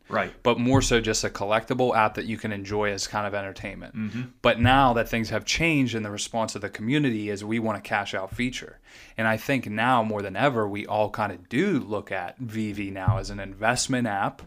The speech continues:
Speaker 1: Right.
Speaker 2: Um, and I think, you know, not to say we're not trying to be collectors, but we do at the end of the day potentially want to profit, right? And so this cash out feature has become more and more important as the conversations continue to compound.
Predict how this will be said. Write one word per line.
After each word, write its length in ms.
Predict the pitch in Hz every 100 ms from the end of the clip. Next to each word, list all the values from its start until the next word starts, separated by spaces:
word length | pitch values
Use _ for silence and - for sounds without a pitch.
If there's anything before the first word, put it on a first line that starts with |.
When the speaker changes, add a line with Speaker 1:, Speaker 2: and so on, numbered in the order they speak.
| -
Speaker 1:
Right. 260 | 98 87 - - -
Speaker 2:
Um, 360 | 113 110 107 104
and 120 | 110
I 100 | 107
think, 520 | - 117 110 - -
you 140 | - 117
know, 320 | 107 104 - - -
not 420 | 120 117 120 117
to 80 | 120
say 180 | 123 117
we're 160 | 107
not 340 | 104 107 110 -
trying 240 | 113 107
to 80 | 98
be 220 | 104 143
collectors, 580 | - 107 98 - 98 92
but 200 | 101 101
we 120 | 107
do 400 | 98 123 127 107
at 100 | 101
the 120 | 110
end 80 | 107
of 60 | 104
the 100 | 98
day 420 | 113 117 104 104 - _ _ _ _ _ _ -
potentially 400 | - 156 143 131
want 140 | 120
to 100 | 107
profit, 400 | 104 92 - - _ -
right? 260 | 113 117 123
And 140 | 117
so 380 | - 120 113 107 - - -
this 180 | 120 127
cash 360 | 101 127 123 123
out 200 | 110 101
feature 280 | 113 110 110
has 200 | 107 98
become 340 | 104 110 101
more 300 | 101 113 120
and 100 | 113
more 180 | 107 101
important 640 | 98 - 117 104 104 98
as 240 | 110 104
the 80 | 98
conversations 800 | 92 110 104 101 - 104 98 98
continue 420 | - 95 113 104
to 120 | 95 95
compound. 720 | 123 131 127 113 104 101